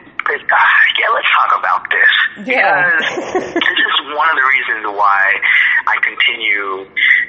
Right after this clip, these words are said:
Speaker 1: doing poetry. Um, and it's, it's because, no, the answer is no. I, I did not grow up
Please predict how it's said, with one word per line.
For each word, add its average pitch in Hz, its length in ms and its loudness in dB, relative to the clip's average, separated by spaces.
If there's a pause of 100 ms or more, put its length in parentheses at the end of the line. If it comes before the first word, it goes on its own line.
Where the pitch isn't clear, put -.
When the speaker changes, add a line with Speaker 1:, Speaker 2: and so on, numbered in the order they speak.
(180)
Speaker 1:
doing 101 320 -2
poetry. 92 600 0 (260)
Um, 101 400 2 (720)
and 113 560 2
it's, - 240 0 (560)
it's - 240 0
because, 127 240 0 (160)
no, 131 280 0 (120)
the 110 80 0
answer 123 240 2
is - 160 0
no. 120 140 0 (100)
I, - 460 0
I - 20 -4
did 110 160 -6
not 110 260 0
grow 104 340 0 (120)
up - 160 -4